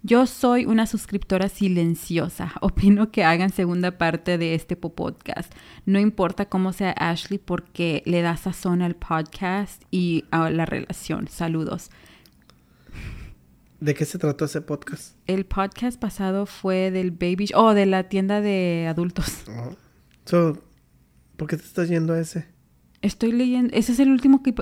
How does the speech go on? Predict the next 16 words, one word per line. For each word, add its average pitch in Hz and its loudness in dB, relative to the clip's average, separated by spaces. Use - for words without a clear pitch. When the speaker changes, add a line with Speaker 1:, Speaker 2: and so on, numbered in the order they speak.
Speaker 1:
episodio 226 0
que 254 -2
subimos, 277 2
que 240 -6
publicamos. 240 0
Speaker 2:
Ah, 131 -2
ok, 123 -6
ok. 120 -10
Speaker 1:
<laughs> - 0
Speaker 2:
So, 156 -2
se 143 0
va 143 4
uno 151 2
pa' 131 -4
atrás. - -6
Speaker 1:
Ajá. 208 2